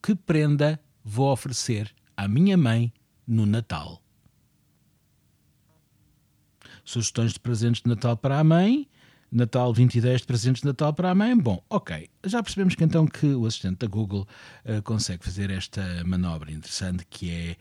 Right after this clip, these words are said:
levar-nos para os links que se, <laughs> que se calhar lhe pagam mais. Eh, a conversa ainda é assim um bocadinho básica. "Ok, Google,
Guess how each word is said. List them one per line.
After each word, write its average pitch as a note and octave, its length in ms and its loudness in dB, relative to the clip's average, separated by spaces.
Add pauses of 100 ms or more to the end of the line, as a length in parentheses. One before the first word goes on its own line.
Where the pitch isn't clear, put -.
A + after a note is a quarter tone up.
(180)
levar-nos G2 600 -2
para F2+ 580 -6 (260)
os G2+ 200 -4
links A2 540 0
que F2+ 300 -8
se, - 140 -10
<laughs> - 240 -20
que - 300 -10
se - 100 -6
calhar D2 260 -14
lhe E2 100 -12
pagam F2 300 -2
mais. G#2 280 2 (480)
Eh, B2 400 0
a - 20 -4
conversa C3+ 960 2
ainda G#2+ 480 0
é G#2 40 -4
assim G2+ 260 -2
um G2 80 0
bocadinho F#2+ 680 -2
básica. A#2 500 -2 (320)
"Ok, A2+ 300 -4
Google, A#2+ 460 0